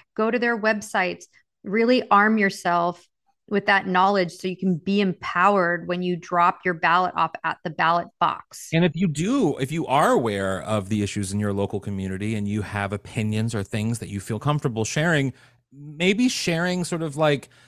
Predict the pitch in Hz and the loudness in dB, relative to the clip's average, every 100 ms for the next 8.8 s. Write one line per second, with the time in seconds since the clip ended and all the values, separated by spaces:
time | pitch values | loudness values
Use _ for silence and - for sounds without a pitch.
0 | _ 214 220 247 170 180 156 139 175 214 | _ -2 0 0 0 0 0 0 0 0
1 | - 135 123 123 151 160 165 - 147 - | 0 -2 -2 -4 -2 -2 -2 -2 -4 -4
2 | 143 135 - _ _ _ 139 135 165 160 | -4 -6 -10 _ _ _ -8 -4 -2 0
3 | 170 165 139 156 160 151 160 165 156 143 | 0 0 0 0 2 2 2 2 2 2
4 | 170 185 127 117 127 143 156 156 147 - | 2 2 2 0 0 -2 0 0 0 -2
5 | 156 139 151 175 151 135 127 131 120 117 | -4 -4 -6 -6 -6 -4 -4 -2 -4 -4
6 | 120 123 123 117 151 151 123 143 185 185 | -4 -2 -2 -2 -4 -4 0 2 2 2
7 | 147 131 127 131 143 175 - 123 110 107 | 0 -2 -6 -4 -2 -2 -4 -4 -4 -4
8 | 117 117 156 - 113 113 113 | -6 -4 -4 -4 -4 -2 -4